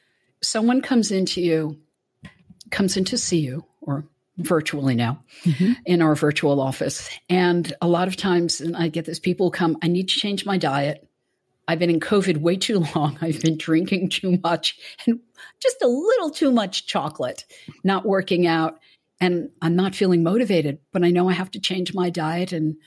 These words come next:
Speaker 1: certain things about my hormones and my gut are out of, out of whack." How do you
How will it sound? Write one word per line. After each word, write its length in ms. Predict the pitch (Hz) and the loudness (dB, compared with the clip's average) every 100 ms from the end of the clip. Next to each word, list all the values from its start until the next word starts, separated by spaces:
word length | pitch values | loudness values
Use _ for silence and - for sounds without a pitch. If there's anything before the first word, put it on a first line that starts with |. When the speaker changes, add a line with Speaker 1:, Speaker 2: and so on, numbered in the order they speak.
| - _ - | -20 _ -12
Speaker 1:
certain 320 | - 175 185 | -6 -4 -2
things 260 | 190 190 185 | -2 -2 0
about 240 | 180 165 | 0 2
my 60 | 175 | 4
hormones 500 | 160 165 175 180 175 | 4 4 4 2 0
and 80 | 165 | 0
my 140 | 156 | 0
gut 200 | 165 202 | 0 0
are 120 | 151 | 0
out 140 | 151 151 | 0 -4
of, 160 | 147 - | -6 -4
out 120 | 160 | -2
of 60 | 156 | 0
whack." 500 | 151 165 127 - - | 0 0 -4 -10 -16
How 180 | - 220 | -10 -4
do 80 | 233 | 2
you 320 | 240 226 202 | 2 2 -2